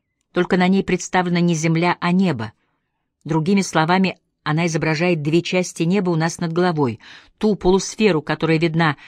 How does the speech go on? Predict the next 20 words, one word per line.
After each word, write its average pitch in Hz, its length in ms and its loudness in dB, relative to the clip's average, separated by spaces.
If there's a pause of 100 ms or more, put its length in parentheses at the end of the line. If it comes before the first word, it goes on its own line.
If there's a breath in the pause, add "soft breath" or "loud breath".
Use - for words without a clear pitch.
(160 loud breath)
из 165 200 -4
северного 135 720 0
полушария, 226 640 -2 (220 loud breath)
и 156 100 -2
ту, 196 160 -2
которая 208 380 -2
видна 214 260 2
из 214 280 -6
южного. 127 560 -2 (600)
Находка 135 600 -4
Кейры 147 420 -2
привела 123 380 -6
меня 123 200 -4
в 113 60 -10
восторг. - 640 -12 (460)
И - 100 -8
мне 156 140 -2
хотелось 165 420 0
объяснить 165 640 -4
ей 175 200 0